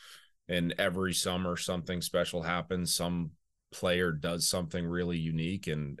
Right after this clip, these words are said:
and certainly in twenty twenty, like, Matt was the, like, that was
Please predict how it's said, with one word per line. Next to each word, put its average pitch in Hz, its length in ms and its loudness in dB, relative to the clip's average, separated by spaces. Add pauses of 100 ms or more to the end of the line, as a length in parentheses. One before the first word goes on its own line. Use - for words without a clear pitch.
and 78 300 -2
certainly 85 580 0
in 80 100 -2
twenty 82 280 -4
twenty, 87 380 -2
like, 76 240 -2 (380)
Matt 80 380 0
was 80 300 -2
the, 78 280 -2 (840)
like, 76 240 -2 (140)
that 78 240 2
was 82 320 -2